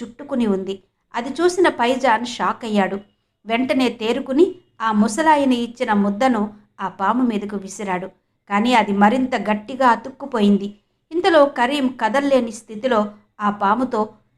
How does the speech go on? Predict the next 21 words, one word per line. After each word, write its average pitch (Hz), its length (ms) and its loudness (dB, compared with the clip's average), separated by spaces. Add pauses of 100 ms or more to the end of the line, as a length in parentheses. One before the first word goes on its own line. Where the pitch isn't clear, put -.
(120)
"నీ 254 180 6
సహచరుడిని 233 760 0
చంపింది 240 560 -2
నేను, 247 340 2 (420)
కావాలంటే 302 580 4
నన్ను 254 320 4
చంపు, 240 440 -2 (300)
వాళ్ళను 226 480 2
వదిలేయ్" 226 400 4 (400)
అని 208 240 2
బతిమాలాడు. 196 720 -2 (580)
అప్పుడు 240 260 -2
ఆ 214 80 6
నాగిని, 226 640 0 (420)
"మీరు 269 300 10
నా 233 180 6
భర్తను 247 440 0
చంపేశారు, 247 720 0 (360)
నేను 302 300 6
మిమ్మల్ని 285 360 4
వదలను, 233 480 2